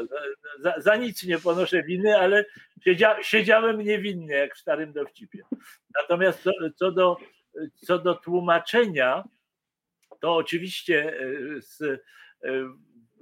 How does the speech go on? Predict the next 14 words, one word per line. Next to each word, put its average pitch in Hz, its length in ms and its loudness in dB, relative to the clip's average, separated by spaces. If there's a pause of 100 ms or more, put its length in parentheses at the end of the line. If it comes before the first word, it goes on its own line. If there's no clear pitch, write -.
(180)
mamy 180 300 2
kota 208 640 4
i 156 100 -6
mamy 180 300 2
pewien 185 380 0
temat, 120 640 0
mianowicie, 139 800 -4 (520)
e, 127 580 0 (760)
kot 220 240 2
Makawity 156 960 0 (640)
trafił 170 600 0
z 131 200 -14
wierszy 170 540 -2
Eliota, 156 1040 0